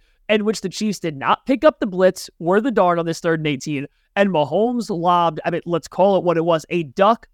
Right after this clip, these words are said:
up in the air, a prayer up in the air that was going right to a defensive back. And then wide receiver one, Justin Watson, climbs the ladder, pulls it up and out of the D B's hands,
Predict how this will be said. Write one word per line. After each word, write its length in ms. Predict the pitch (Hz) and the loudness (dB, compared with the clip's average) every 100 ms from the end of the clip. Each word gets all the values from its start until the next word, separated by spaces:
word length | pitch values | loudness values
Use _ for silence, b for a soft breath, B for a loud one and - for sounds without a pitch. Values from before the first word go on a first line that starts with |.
| - | 0
up 220 | 311 - | 2 2
in 140 | 220 214 | 0 -2
the 180 | 208 190 | 0 0
air, 220 | 170 156 | -2 -2
a 120 | 180 | -2
prayer 540 | 175 - 190 226 240 - | -4 -4 0 2 2 4
up 220 | 214 254 | 2 2
in 80 | 240 | -2
the 160 | 233 | 0
air 220 | 185 180 | 2 2
that 160 | 165 180 | 2 -2
was 100 | 156 | -2
going 240 | 180 180 | -2 0
right 260 | 151 160 - | 0 0 0
to 120 | - | 0
a 60 | 214 | 0
defensive 480 | 190 - 175 180 147 | 0 0 -4 -4 -4
back. 280 | 123 110 _ _ _ _ _ | -4 -4 _ _ _ _ _
And 200 | - 190 | 0 2
then 160 | 185 156 | 2 0
wide 320 | 147 160 240 | 2 2 2
receiver 440 | 254 - 254 220 240 | 0 -2 0 2 0
one, 440 | 208 202 165 143 - _ | 2 2 0 -2 -10 _
Justin 640 | - 185 214 - - 269 | -4 2 4 2 -2 -2
Watson, 540 | 233 214 190 - 170 156 | 2 4 2 0 -8 -8
climbs 520 | - 165 196 294 262 | -8 -2 2 2 0
the 120 | 294 | 0
ladder, 580 | 269 208 196 180 170 165 _ _ _ _ _ | 2 2 2 0 -4 -6 _ _ _ _ _
pulls 380 | 262 277 277 | -6 -4 -2
it 120 | 277 - | -4 -2
up 240 | 202 311 - | 2 2 2
and 120 | 254 - - | -6 -6 -2
out 220 | 208 262 | 2 2
of 80 | 311 | 2
the 100 | 302 | -4
D 300 | 202 247 277 | -6 -4 -4
B's 260 | 247 269 202 | -2 -4 -2
hands, 540 | 247 285 190 180 | 0 0 0 -4